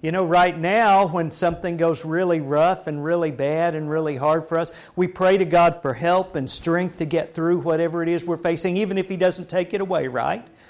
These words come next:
We pray for Him to make us strong and help us endure this. But if you've died away from God, will you pray? Oh yeah,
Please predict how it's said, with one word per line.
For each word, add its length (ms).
We 120
pray 200
for 160
Him 160
to 80
make 220
us 100
strong 580
and 120
help 200
us 200
endure 560
this. 520
But 120
if 160
you've 260
died 380
away 260
from 260
God, 540
will 140
you 140
pray? 480
Oh 180
yeah, 300